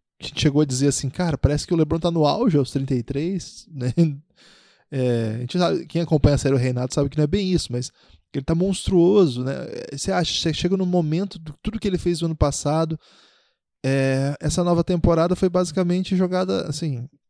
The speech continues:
a su-, o seu um ano da sua trajetória foi jo-, jogada no ralo. E, Lucas, o LeBron tá correndo pela história, né? Pelo legado mesmo. Ele tá correndo aí pra disputar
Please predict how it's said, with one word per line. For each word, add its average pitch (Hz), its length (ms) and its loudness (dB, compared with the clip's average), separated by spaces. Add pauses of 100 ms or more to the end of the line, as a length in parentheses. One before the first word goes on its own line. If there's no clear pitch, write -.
a 131 60 -8
su-, - 200 -6
o 143 60 -4
seu 147 540 0 (200)
um 233 220 2
ano 226 340 6
da 127 120 6
sua 135 180 0
trajetória 143 680 2
foi 170 180 0
jo-, 165 300 -2
jogada 165 340 2
no 202 100 0
ralo. 160 480 2 (520)
E, 202 80 -2
Lucas, 214 360 2
o 156 40 4
LeBron 165 340 4
tá 208 140 -2
correndo 196 520 2 (360)
pela 202 180 6
história, 226 560 4
né? 208 200 2 (220)
Pelo 180 200 4
legado 208 500 0
mesmo. 120 340 0 (360)
Ele 135 100 -8
tá - 120 -4
correndo 185 460 4
aí 156 220 2
pra 196 220 -4
disputar 160 880 -4